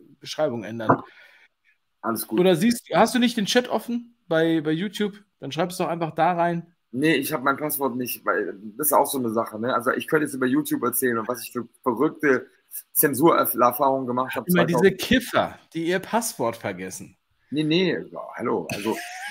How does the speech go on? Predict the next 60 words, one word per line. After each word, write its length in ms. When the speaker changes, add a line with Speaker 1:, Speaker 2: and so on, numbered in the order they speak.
Speaker 2:
ich, 100
ich 160
möchte 320
ja 200
mich 280
nicht 140
hier 140
so 80
diskriminiert 680
fühlen, 180
nur 120
weil 100
der 160
Arzt 180
sagt, 220
ich 80
soll 160
was 160
gegen 160
mein 100
A 100
D 140
H 80
S 220
machen, 260
ne? 220
Also 240
ganz, 280
ganz 220
im 80
Ernst, 380
ne? 120
Dass 100
ich 160
würde 160
nie 180
was 200
tun, 160
was 160
mir 80
der 120
Arzt 200
nicht 120
empfiehlt. 360
Speaker 1:
Nein, 240
das 120
ist 80
doch... 180
Aber 160
hier 300
ist 120
zum 100
Beispiel, 260
hier 100
ist 120
der 100
leere 280
Stuhl 300
von 220
Luffy. 380